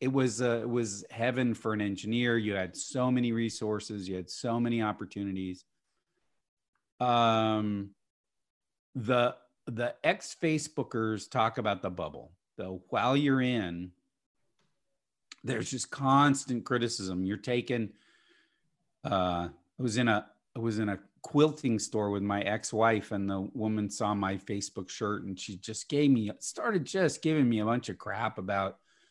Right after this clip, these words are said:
Messenger didn't work and blah, blah, blah. And, like, you just have to take it.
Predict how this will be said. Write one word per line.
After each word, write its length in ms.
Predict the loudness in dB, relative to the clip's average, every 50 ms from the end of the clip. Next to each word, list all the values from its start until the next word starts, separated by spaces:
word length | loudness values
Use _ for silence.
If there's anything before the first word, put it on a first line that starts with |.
| _ _ _ _ _ _ _ _ _ -2
Messenger 560 | 0 2 2 2 4 4 4 4 4 4 4
didn't 320 | 4 4 4 4 4 4
work 400 | 4 6 8 8 8 6 6 4
and 100 | 0 0
blah, 200 | 2 4 4 4
blah, 120 | 4 4 2
blah. 500 | 2 4 4 6 6 6 6 6 4 4 0 -2
And, 460 | -2 0 2 4 4 4 4 2 0 -6 _ _ _ _
like, 240 | 0 2 2 2 0
you 80 | 0 0
just 220 | 0 0 2 4
have 180 | 2 2 2 0
to 100 | -4 0
take 300 | 0 0 0 0 -2 -8
it. 100 | -16